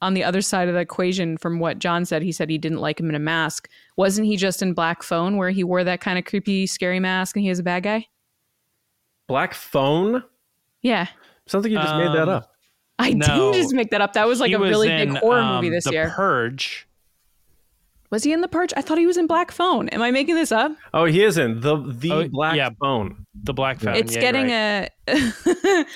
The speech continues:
Speaker 1: <laughs> Black Phone is getting a, uh, sequel. People liked it so much, but he plays this, like, guy, this,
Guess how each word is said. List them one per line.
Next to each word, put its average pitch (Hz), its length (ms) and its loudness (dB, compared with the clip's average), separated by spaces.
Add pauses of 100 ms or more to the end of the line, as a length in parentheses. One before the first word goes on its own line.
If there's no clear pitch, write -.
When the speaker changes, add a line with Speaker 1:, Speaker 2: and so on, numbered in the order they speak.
(140)
Speaker 1:
<laughs> - 200 -20
Black 247 260 0
Phone 247 220 0
is 254 120 -2
getting 226 340 2
a, 208 220 0
uh, 196 140 0
sequel. 175 520 -4
People 185 300 -4
liked 165 200 -2
it 160 60 -6
so 175 140 -6
much, 170 240 -6
but 185 100 -4
he 208 140 -4
plays 214 320 -2
this, 175 160 -6
like, 156 160 -4
guy, 175 320 0
this, - 200 -8